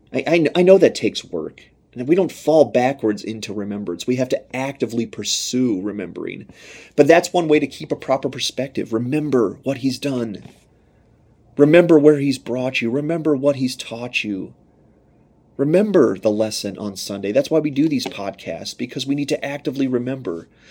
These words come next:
I need to actively remember. Even though I am a pastor and I'm the one preaching, I have to actively remember what I've preached, what God has taught me. I have to. If I don't actively remember, I forget and I neglect, and my perspective is then off.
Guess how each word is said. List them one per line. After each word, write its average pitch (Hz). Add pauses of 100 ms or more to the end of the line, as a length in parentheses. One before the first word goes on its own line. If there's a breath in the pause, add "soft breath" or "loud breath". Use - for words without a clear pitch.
(160 soft breath)
I 196
need 180
to -
actively 104
remember. 98
Even 170
though 156 (180 loud breath)
I 156
am 175
a 156
pastor 143
and 120
I'm 131
the 135
one 131
preaching, 147
I 165
have 165
to -
actively 160
remember 127
what 104
I've 127
preached, - (920 soft breath)
what 131
God 139
has -
taught -
me. 95
I 110
have 156
to. 131
If -
I 139
don't 170
actively 151
remember, 139
I 151
forget 156
and 139
I 151
neglect, 147
and 127
my 127
perspective 127 (800 soft breath)
is 110
then 113
off. 104